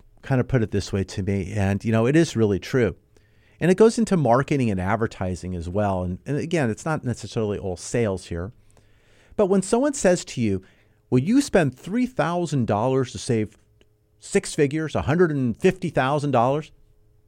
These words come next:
Sure, sign me up. I'll spend three thousand every day if I'm saving a hundred fifty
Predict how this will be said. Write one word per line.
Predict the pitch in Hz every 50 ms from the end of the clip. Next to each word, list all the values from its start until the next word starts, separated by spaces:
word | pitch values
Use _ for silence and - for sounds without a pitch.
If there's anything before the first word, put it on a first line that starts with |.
| _ _ _ _
Sure, | - - 175 196
sign | 208 - - 120 107 104 107
me | 113 131 156
up. | 190 226 226 -
I'll | 92 80
spend | 80 - - 117 101 95
three | - 123 120
thousand | - 123 117 120 117 - 127
every | 127 127 135 127
day | 110 127 147 202
if | 226 -
I'm | 127 98
saving | - - 117 110 104 104 107 101
a |
hundred | 101 117 110 110 101 -
fifty | - 135 175 - - 180 180 185